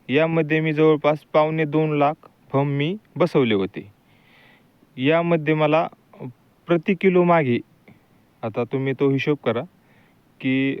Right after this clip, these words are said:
प्रति किलो मागे वीस रुपयापर्यंत मला बाजारभाव भेटला. वीस, बावीस, पंचवीस या दरम्यानच भेटला, म्हणजे वीस ते पंचवीस यामध्ये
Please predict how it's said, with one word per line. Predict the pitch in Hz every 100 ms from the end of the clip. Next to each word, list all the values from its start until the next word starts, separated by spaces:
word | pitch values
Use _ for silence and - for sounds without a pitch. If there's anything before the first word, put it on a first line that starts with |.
| -
प्रति | - 156 170
किलो | 170 160
मागे | 156 151
वीस | 156 165 160
रुपयापर्यंत | 156 143 143 139 131 127
मला | 120 117 160 208 _ _
बाजारभाव | 131 131 135 131 120 139
भेटला. | 170 135 95 85 _ _ _ _ _ _ - _ _
वीस, | 120 123 139 143 - -
बावीस, | 123 120 127 131 123
पंचवीस | - 123 117 123 127 - _ -
या | 151
दरम्यानच | 160 165 170 170
भेटला, | 131 107 95 104 -
म्हणजे | 107 120
वीस | 151 151
ते | 160
पंचवीस | 151 147 165 156
यामध्ये | 151 143 127 165